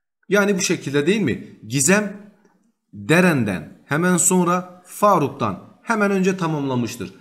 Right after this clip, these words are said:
Berna her iki koşuyu da aynı sırada tamamlamıştır. Bakın burayı biraz oturttuk. Burada da diyor ki Berna her iki koşuyu aynı sırada tamamlamıştır. Berna her iki koşuyu da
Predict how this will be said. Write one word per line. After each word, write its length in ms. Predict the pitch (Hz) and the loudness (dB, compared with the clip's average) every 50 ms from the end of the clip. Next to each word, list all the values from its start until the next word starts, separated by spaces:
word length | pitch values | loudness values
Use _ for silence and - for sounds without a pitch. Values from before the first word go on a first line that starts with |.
| - _ _ - | -20 _ _ -20
Berna 720 | - 104 104 151 175 190 196 196 190 190 190 196 190 180 185 - | -10 -2 0 2 4 4 4 4 4 4 2 2 2 -2 -4 -2
her 120 | 190 196 | -2 0
iki 240 | 190 185 - - 190 | 0 -2 -2 -6 -6
koşuyu 400 | 190 - 185 180 - - 202 190 | -4 -4 -4 -2 -2 -4 -4 -2
da 120 | 190 175 156 | -2 -2 0
aynı 260 | 175 185 190 190 180 | 0 0 0 0 -2
sırada 340 | - - 175 180 180 185 185 | -2 -2 -2 -2 -2 -2 -2
tamamlamıştır. 800 | 180 175 180 180 180 180 180 180 180 170 - - 170 170 - - _ _ _ _ | -2 -2 0 0 0 2 2 2 2 0 -2 -4 -6 -8 -10 -12 _ _ _ _
Bakın 280 | - 147 151 - 156 156 | -10 -10 -6 -6 -4 -4
burayı 240 | 151 147 143 147 143 | 0 0 0 2 0
biraz 240 | 147 143 147 143 139 | 0 -2 -2 -2 -4
oturttuk. 480 | 127 135 131 131 123 - 190 - - - _ _ - - _ _ _ | -6 -6 -8 -12 -10 -10 -12 -12 -14 -20 _ _ -20 -20 _ _ _
Burada 280 | - 123 135 151 160 151 | -4 -2 0 0 2 2
da 60 | 156 | 0
diyor 160 | 180 214 190 | 0 -2 -2
ki 220 | - - 127 104 110 | -2 -4 -4 0 2
Berna 360 | 135 139 143 147 175 180 170 | 2 2 2 2 2 0 2
her 120 | 175 180 | 2 0
iki 200 | 175 - - 180 | -2 -2 -4 -6
koşuyu 440 | - 175 170 156 - 196 208 208 - - | -6 -6 -6 -4 -4 -2 -2 -2 -2 -2
aynı 320 | 143 151 170 185 190 185 | -2 0 2 2 2 2
sırada 360 | 180 - 160 156 139 139 135 | 2 0 0 -2 0 -2 -2
tamamlamıştır. 800 | 139 131 127 123 123 120 120 120 113 107 113 107 - - 101 92 - - - _ _ _ _ | -2 -2 -2 0 0 0 0 0 -2 -2 -4 -6 -6 -8 -10 -10 -12 -14 -20 _ _ _ _
Berna 440 | 104 101 123 127 127 127 147 151 147 | -6 -2 0 2 2 0 0 -2 -2
her 100 | 151 151 | 0 -2
iki 260 | 147 147 - - 170 | -2 -4 -6 -10 -10
koşuyu 400 | - 151 139 - - 156 165 156 | -8 -8 -8 -8 -6 -6 -4 0
da 300 | 143 117 92 - - - | 0 -2 -2 -2 -8 -18